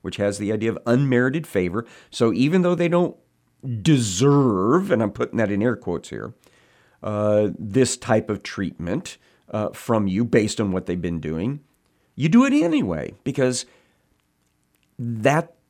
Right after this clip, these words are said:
should help them come into some sort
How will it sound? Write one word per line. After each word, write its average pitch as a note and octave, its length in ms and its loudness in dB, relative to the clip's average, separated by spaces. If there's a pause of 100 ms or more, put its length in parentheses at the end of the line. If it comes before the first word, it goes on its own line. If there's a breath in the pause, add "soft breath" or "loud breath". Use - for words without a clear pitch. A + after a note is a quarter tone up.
should - 560 -2
help E3+ 400 -2
them E2+ 340 -4 (1000)
come C#3+ 320 2
into C#3+ 260 2
some D#3+ 500 0
sort A#2+ 520 -2